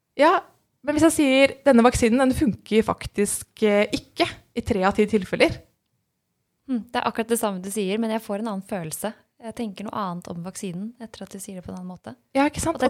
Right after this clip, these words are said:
Speaker 2: er
Speaker 1: Og det
Speaker 2: det, det er framingen, på en måte? Den
Speaker 1: Det er framingen. Det handler så, handler bare om hvordan det rammes inn. Så informasjonen er jo, som du sier da, akkurat den samme. Du har nøyaktig samme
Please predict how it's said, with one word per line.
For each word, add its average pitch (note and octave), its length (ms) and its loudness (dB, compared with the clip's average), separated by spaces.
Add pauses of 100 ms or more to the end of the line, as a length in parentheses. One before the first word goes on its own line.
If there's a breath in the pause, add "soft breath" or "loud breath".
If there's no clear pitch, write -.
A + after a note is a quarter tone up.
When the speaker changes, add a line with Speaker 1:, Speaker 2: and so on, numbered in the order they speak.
Speaker 2:
er G#3+ 60 0
Speaker 1:
Og - 0 -
det - 0 -
Speaker 2:
det, - 340 -20
det A3 100 -2
er G#3 60 -2
framingen, F3+ 480 -6
på C4+ 140 -10
en - 20 -4
måte? B3 300 -8
Den A#3+ 160 -8 (400)
Speaker 1:
Det C#4 80 -2
er D#4 100 -4
framingen. B3 400 -2
Det C#4 140 2
handler A#3 260 4
så, A#3+ 140 6
handler A#3 260 4
bare A3 320 6
om A3 80 6
hvordan G3+ 220 4
det B3+ 60 4
rammes G#3+ 280 4
inn. D4+ 240 -2
Så - 160 4
informasjonen B3+ 460 2
er C4 80 4
jo, B3+ 140 0
som B3+ 140 2
du C4 60 2
sier C4 160 2
da, D#4+ 120 0 (260)
akkurat A#3+ 500 0
den A#3+ 80 4
samme. B3+ 300 2 (340)
Du C4 80 10
har - 80 6 (300)
nøyaktig C4 580 2
samme G#3 320 2